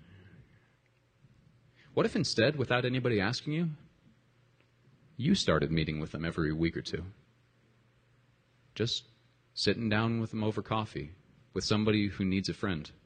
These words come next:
and being a listening ear because of how much you love Jesus and because of how much you know Jesus loves that person. What if Christians became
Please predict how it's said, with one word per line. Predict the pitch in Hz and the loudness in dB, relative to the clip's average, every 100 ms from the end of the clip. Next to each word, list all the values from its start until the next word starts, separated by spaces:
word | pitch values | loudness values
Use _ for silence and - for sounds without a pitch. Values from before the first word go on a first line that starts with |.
| _ _ _ _ - | _ _ _ _ -6
and | 90 85 | -2 2
being | 107 110 110 | 4 4 2
a | 92 | 0
listening | 95 - 95 90 | -2 -2 -4 -2
ear | 90 80 85 - _ _ _ _ - | -2 -2 -4 -14 _ _ _ _ -8
because | - 107 | -2 0
of | 107 | 0
how | 113 | 0
much | 113 110 | 0 0
you | 98 | 2
love | 92 85 | 2 0
Jesus | 95 85 76 - - _ | -2 0 2 0 0 _
and | - | -6
because | - 92 | 0 0
of | 90 | 0
how | 107 | -2
much | 95 90 98 | -2 -2 -2
you | |
know | 87 | -2
Jesus | 82 92 85 - | -2 -2 -2 -4
loves | 87 85 | -4 -2
that | 82 - | -4 -4
person. | 87 - - - _ _ _ _ _ _ _ _ _ - - - - - - _ _ _ _ _ _ _ _ _ _ _ _ _ _ _ _ - - - - - - | -6 -6 -10 -16 _ _ _ _ _ _ _ _ _ -20 -20 -20 -20 -20 -20 _ _ _ _ _ _ _ _ _ _ _ _ _ _ _ _ -20 -20 -20 -20 -20 2
What | - | 4
if | 214 | 4
Christians | - 170 - 127 | 4 2 4 0
became | 101 107 107 101 95 | 0 0 2 4 2